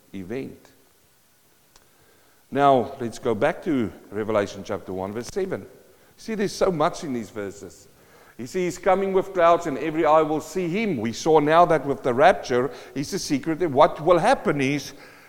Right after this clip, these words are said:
A lot of people will hear from the planet. And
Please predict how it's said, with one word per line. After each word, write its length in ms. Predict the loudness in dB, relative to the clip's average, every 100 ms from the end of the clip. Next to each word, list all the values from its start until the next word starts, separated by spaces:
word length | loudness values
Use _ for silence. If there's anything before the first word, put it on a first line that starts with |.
| 6
A 60 | 10
lot 300 | 10 12 12
of 200 | 12 8
people 360 | -2 -2 0 0
will 100 | -2 _ _ _ _ _
hear 100 | -18
from 220 | -10 -6
the 60 | -6 -8 _
planet. 500 | -10 -6 -6 -8 -18 -20 -20 _ _ _ _ _ _ _ _ _ _
And 160 | 2